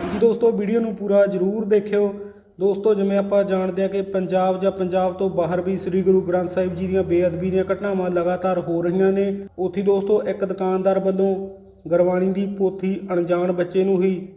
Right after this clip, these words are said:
ਦਿੱਤੀ ਜਾ ਰਹੀ ਸੀ। ਨਾ ਹੀ ਦੋਸਤੋ, ਉੱਥੇ ਕੋਈ ਉਹਨਾਂ ਦਾ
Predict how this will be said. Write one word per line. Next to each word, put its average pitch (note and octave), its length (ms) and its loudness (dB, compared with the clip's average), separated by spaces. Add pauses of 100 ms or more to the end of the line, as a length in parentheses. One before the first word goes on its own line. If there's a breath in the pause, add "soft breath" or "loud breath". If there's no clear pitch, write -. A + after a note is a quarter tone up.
(160)
ਦਿੱਤੀ F#3 260 -6
ਜਾ G3+ 200 6
ਰਹੀ F#3+ 200 2
ਸੀ। G3+ 300 -6 (480)
ਨਾ F3 200 -2
ਹੀ F#3+ 80 0
ਦੋਸਤੋ, G3 340 0
ਉੱਥੇ F#3+ 320 -2
ਕੋਈ G3 200 0
ਉਹਨਾਂ G3 320 -2
ਦਾ G3+ 140 4